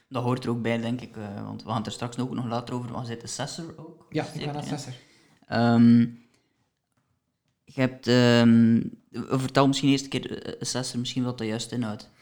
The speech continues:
Speaker 2: Assessen is het, het, het bekijken, het beoordelen en het begeleiden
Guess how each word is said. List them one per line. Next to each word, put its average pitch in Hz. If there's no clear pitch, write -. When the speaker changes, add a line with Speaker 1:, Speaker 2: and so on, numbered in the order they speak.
Speaker 2:
Assessen 220
is 180
het, 160
het, 143
het 143
bekijken, 196
het 147
beoordelen 175
en 147
het 139
begeleiden 165